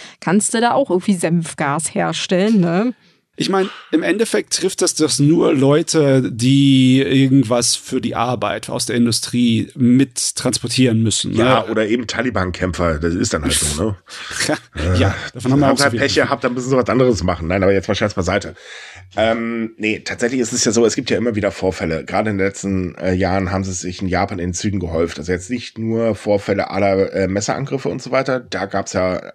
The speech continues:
Speaker 3: gerade, äh, vor der Pandemie oder auch während der Pandemie gab's ja einige.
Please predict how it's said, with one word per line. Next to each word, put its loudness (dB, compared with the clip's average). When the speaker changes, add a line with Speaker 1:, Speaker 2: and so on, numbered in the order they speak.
Speaker 3:
gerade, 2
äh, 4
vor 0
der 4
Pandemie 2
oder 0
auch -4
während 0
der -2
Pandemie -4
gab's -2
ja -6
einige. 0